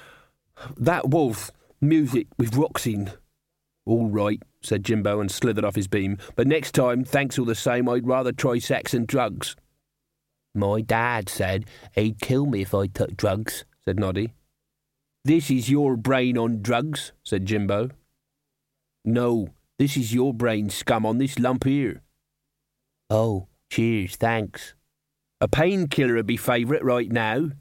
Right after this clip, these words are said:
said Jimbo. A little closer to the lake, a heap of sacking slid sideways. "It's Arch Chancellor?"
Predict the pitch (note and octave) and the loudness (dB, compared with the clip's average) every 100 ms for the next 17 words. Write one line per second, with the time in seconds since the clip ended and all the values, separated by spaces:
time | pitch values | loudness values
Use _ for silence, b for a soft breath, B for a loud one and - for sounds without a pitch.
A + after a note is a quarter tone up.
0 | _ - G2 A2 G#2 G2 G2+ C3+ _ _ | _ -6 -2 -2 -2 -2 -4 -6 _ _
1 | _ _ _ _ B C3+ F#3 F#3 - F3+ | _ _ _ _ B 0 2 0 2 2
2 | D3 C#3+ C#3 B2 A2 A2 B2+ E3 D3 D3 | 2 0 0 2 0 0 -2 -2 -2 -4
3 | - F#3 - D#2+ F#2 - G#2+ - A2 G2 | -2 -4 -2 -4 -2 -2 -4 -2 -2 -2
4 | E2+ C2+ E2 - _ _ _ _ _ _ | -4 -4 -6 -12 _ _ _ _ _ _
5 | _ - D3+ C#3 - B B B B B | _ 0 0 0 -8 B B B B B
6 | B - - G3 G#3 - - A3+ G#3+ B2 | B -12 -4 -2 -2 -2 -2 0 0 -2
7 | F3 B3 | -4 -4